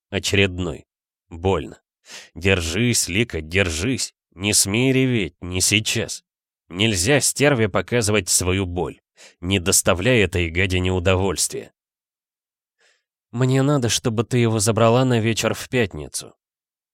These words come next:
Выпаливаю, чувствуя, что несу полную ересь. Однако цели достигаю. Валера как раз в этот момент, сделавшая глоток капучино, заходится кашлем. Во все стороны летят кофейные брызги.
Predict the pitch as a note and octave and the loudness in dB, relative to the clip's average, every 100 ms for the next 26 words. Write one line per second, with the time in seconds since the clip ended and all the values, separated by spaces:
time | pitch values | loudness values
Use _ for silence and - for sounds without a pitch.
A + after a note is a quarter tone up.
0 | _ _ _ F2 F2+ G2+ C#3 C#3+ B2+ B2 | _ _ _ -4 -2 2 2 2 2 4
1 | A2+ G2 - B2 - C3 B2+ A#2 - - | 2 -2 -4 -4 -4 -2 0 0 -2 -2
2 | G#2+ G2 - A#2 - G2 F#2+ G2 G2+ F#2 | 0 2 0 -4 -2 0 2 0 0 0
3 | E2 - - - _ _ _ _ _ _ | -4 -6 -12 -14 _ _ _ _ _ _
4 | - G#2 E2 A#2 - D#3 - - G2+ G2 | -4 -4 -2 -4 -2 -6 -4 0 2 2
5 | F#2+ G2 - G#2 G2 D2+ - _ _ _ | 0 -2 0 -2 -4 -6 -8 _ _ _
6 | _ _ _ E2+ A#2 E3 D#3+ - A#2 C3 | _ _ _ -2 2 2 2 -2 -2 0
7 | C3 A#2 A2 G#2 G2+ G2+ A2+ D#3 A2+ E2 | 2 2 2 2 2 0 2 2 0 -2
8 | E2+ G#2 G2 - G2+ F#2 G2 G2 G#2+ F2 | 0 2 2 0 0 0 0 0 0 -4
9 | - F#2 F#2 - - G#2+ B2+ B2 - F2+ | -6 -4 -4 -2 -2 0 0 -2 -2 -4
10 | E2+ - G#2+ - A2 D#2+ - - _ _ | -2 -2 -4 -2 -2 -2 -8 -14 _ _
11 | - - - - F#2+ - G#2+ - - A2+ | -20 -20 -8 0 2 4 2 0 0 2
12 | C3 C3 A#2 E2+ F2 - F#2 - E2+ E2+ | 2 2 0 0 -4 0 -2 0 -2 0
13 | F2+ F2 A2+ G#2+ D2+ | -2 0 -2 -2 -8